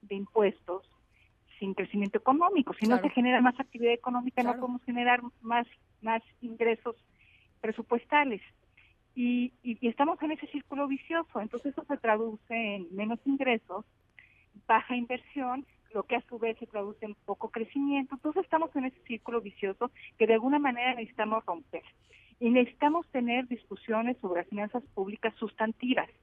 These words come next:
Speaker 2: Ujú.
Speaker 1: pero queremos también que los ciudadanos se involucren. Entonces,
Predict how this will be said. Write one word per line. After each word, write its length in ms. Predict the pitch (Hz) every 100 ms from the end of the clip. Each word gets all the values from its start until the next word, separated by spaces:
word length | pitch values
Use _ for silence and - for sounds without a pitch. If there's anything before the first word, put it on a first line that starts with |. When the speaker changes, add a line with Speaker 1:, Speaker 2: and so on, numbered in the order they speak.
| -
Speaker 2:
Ujú. 240 | 190 175 -
Speaker 1:
pero 240 | 247 247 - -
queremos 380 | 262 294 320
también 300 | - 254 254
que 100 | -
los 100 | 269 240
ciudadanos 500 | 208 190 196 202 214
se 60 | 214
involucren. 580 | 208 220 240 269 202 185 - -
Entonces, 320 | - 302 339